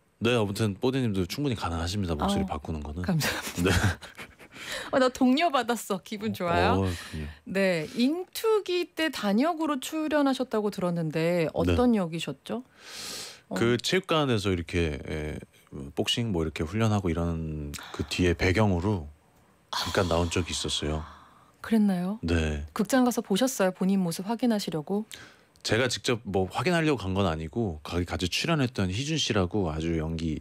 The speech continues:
Speaker 1: 잘하는 오희준 배우가 있는데
Speaker 2: 네, 네.
Speaker 1: 본인이 자기 영화, 어, 자기 영화 사서 보여주겠다고 하면서 이렇게 보여주시더라고요.
Speaker 2: 음.
Speaker 1: 네, 그래서 그때 같이 봤었어요.
Speaker 2: 보통 영화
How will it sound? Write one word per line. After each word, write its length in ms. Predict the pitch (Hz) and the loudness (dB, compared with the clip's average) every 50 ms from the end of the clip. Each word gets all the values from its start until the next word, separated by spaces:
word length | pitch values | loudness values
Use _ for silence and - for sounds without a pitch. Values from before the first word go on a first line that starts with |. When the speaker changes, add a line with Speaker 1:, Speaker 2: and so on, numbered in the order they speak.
| - - | -6 -8
Speaker 1:
잘하는 320 | - - - 87 82 80 | -6 -4 -2 -2 0 2
오희준 480 | 76 82 92 95 90 - 90 82 78 71 | 2 4 4 2 2 2 -2 -2 -2 -4
배우가 360 | 76 80 80 82 80 82 78 | 0 0 2 2 2 0 -2
있는데 440 | 73 73 73 73 202 196 - 82 80 | -4 -4 0 2 4 4 4 2 0
Speaker 2:
네, 60 | 78 170 | -2 -4
네. 60 | - 156 - - - - _ - | -4 -4 -8 -14 -16 -18 _ -12
Speaker 1:
본인이 380 | - - 92 95 95 92 90 | -4 0 2 2 4 2 2
자기 260 | 82 - - 82 87 | 0 -2 -2 0 2
영화, 340 | 90 87 87 85 82 80 80 - - | 2 2 2 2 0 0 -2 -4 -4
어, 240 | 80 78 69 57 - - - _ _ _ _ _ - 85 80 | -4 -4 -4 -4 -8 -12 -16 _ _ _ _ _ -6 -4 -4
자기 220 | - - 82 80 | -4 -4 0 2
영화 220 | 85 82 82 78 76 | 2 4 4 2 0
사서 200 | - - 98 95 | 0 0 0 0
보여주겠다고 560 | 80 - 80 76 78 82 73 - - 78 76 | 2 2 0 0 0 -2 -6 -4 -4 -4 -4
하면서 240 | 78 76 76 73 67 | -2 -4 -4 -4 -4
이렇게 220 | 65 - - - - - _ _ _ - - | -6 -6 -6 -8 -10 -12 _ _ _ -14 -6
보여주시더라고요. 800 | - - 87 82 78 78 - - - 73 69 67 76 87 90 | 0 2 2 2 2 0 -2 -2 -2 -2 -2 -2 -4 -2 2
Speaker 2:
음. 720 | - 196 190 190 190 190 185 190 185 190 190 180 170 160 160 - - _ _ - | 4 4 6 6 6 6 4 4 4 2 2 2 0 -2 -6 -8 -14 _ _ -6
Speaker 1:
네, 80 | 80 78 | -6 -4
그래서 180 | - 101 95 | -2 -4 -4
그때 280 | - - - - 147 131 120 - - - | -4 -4 -2 0 0 0 0 -2 -12 -20
같이 220 | - - - - | -14 -10 -10 -8
봤었어요. 420 | - 87 80 - 80 - - 76 73 78 - - - - - - | -6 -4 -4 -4 -4 -4 -4 -4 -4 -4 -8 -10 -12 -12 -12 -6
Speaker 2:
보통 460 | - 220 208 - 330 330 320 302 240 175 | -4 -2 0 2 4 4 6 4 4 4
영화 600 | 175 185 220 254 262 262 262 254 247 208 160 131 | 4 4 4 4 4 4 4 4 2 2 0 -2